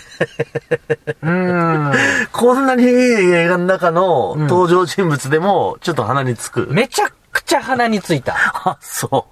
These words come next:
Speaker 1: う。
Speaker 2: うん。
Speaker 1: ほうほう。
Speaker 2: めちゃくちゃ安く買い付けて、ね、本国でまあ、高い値段で売る。まあまあまあ、正しいんだけどさ。
Speaker 1: うんうんうんうん。
Speaker 2: そいつがちょいちょい挟んでくるジョークがすげえ鼻につくんですよ。
Speaker 1: <laughs> うんうん。
Speaker 2: 本当は一切、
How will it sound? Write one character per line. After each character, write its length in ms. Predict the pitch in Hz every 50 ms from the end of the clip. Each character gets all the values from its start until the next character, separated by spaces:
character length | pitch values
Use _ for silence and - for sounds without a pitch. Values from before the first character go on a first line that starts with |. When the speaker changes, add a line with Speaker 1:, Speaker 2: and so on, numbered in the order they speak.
| - _ -
Speaker 1:
う。 40 | 131
Speaker 2:
う 40 | 143
ん。 380 | 147 147 147 143 135 127 123 113 - - 247 214 -
Speaker 1:
ほ 220 | - - 160 120
う 20 | 98 -
ほ 180 | - 120 - - - - - - - - -
う。 40 | 170
Speaker 2:
め 80 | 190 - _ _ _
ち 120 | - -
ゃ 40 | 220
く 100 | - - -
ち 120 | - 240
ゃ 20 |
安 300 | 220 214 214 208 - -
く 180 | - - 214 170
買 220 | 151 - 160 156
い 40 | 151 139
付 220 | - - - 151
け 40 | 123
て、 360 | _ - 120 120 117 - - - _ _ _ _ _ _ _ -
ね、 200 | 143 170 147 123
本 200 | 104 151 143 139
国 140 | 123 110 104
で 100 | 104 98
ま 220 | 104 117 113 104 90
あ、 80 | - _ _ _ _ _ _ -
高 240 | - - - 120 113
い 60 | 104
値 100 | 104 101
段 140 | 98 98 98
で 80 | 98
売 40 | 95
る。 60 | 92
ま 120 | - 135 143
あ 40 |
ま 120 | 131 135 131
あ 20 |
ま 60 | 127 123
あ、 40 | -
正 380 | - 127 135 160 - 269 262 240 -
し 140 | - 285 294
い 40 | 277
ん 80 | 156
だ 120 | 127 143 156
け 140 | - 170 123
ど 120 | - -
さ。 200 | - 92 147 143
Speaker 1:
う 40 | 95
ん 20 | 92
う 20 |
ん 40 | 87
う 20 |
ん 720 | 82 78 80 87 85 85 82 80 - 78 80 82 - 160 151
う 20 |
ん。 20 | -
Speaker 2:
そ 180 | - 185 196
い 100 | 202 208
つ 200 | 175 - - -
が 400 | 190 202 202 202 196 196 196 196 190
ち 80 | -
ょ 40 | 214 220
い 40 |
ち 100 | - -
ょ 40 | 220
い 40 | 180
挟 260 | 139 160 - - 196
ん 40 | 202
で 100 | 190 175
く 120 | - -
る 120 | 143 131 117
ジ 120 | - 156
ョ 20 | 156
ー 40 |
ク 100 | 147 -
が 80 | 110 110
す 160 | - - - 160
げ 80 | 170 233
え 40 |
鼻 240 | 208 156 165 156 156
に 80 | 160 165
つ 120 | - -
く 120 | - - 185
ん 80 | 175
で 60 | 160
す 160 | 143 - - 180
よ。 80 | 139 -
Speaker 1:
<laughs> 20 |
う 40 | 127
ん 20 |
う 40 | 107 92 90 98 95 90 85 82
ん。 40 | 78 - - - - - - - - -
Speaker 2:
本 240 | - 226 262 277 277
当 180 | - - 277 277 269
は 100 | 262 254
一 120 | 269 254
切、 680 | - - - - 139 127 131 139 131 120 90 64 -